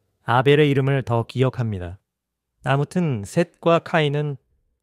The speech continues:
각각 세상에 나가서 자손들을 낳고 각자의 방식으로 문명을 형성해 나갑니다. 눈여겨볼 점은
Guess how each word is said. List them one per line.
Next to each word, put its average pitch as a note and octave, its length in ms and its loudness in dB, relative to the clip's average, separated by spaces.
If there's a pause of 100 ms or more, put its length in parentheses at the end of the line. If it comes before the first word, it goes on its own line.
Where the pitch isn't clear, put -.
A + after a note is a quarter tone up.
각각 D3 400 -2
세상에 D#3 460 0
나가서 C3 580 -2
자손들을 C3 580 -2
낳고 A2 520 -8 (680)
각자의 F3 420 2
방식으로 C#3+ 520 2
문명을 C3 640 -2 (320)
형성해 E3+ 400 0
나갑니다. A2 600 0 (880)
눈여겨볼 D3+ 600 2
점은 A#2+ 460 -4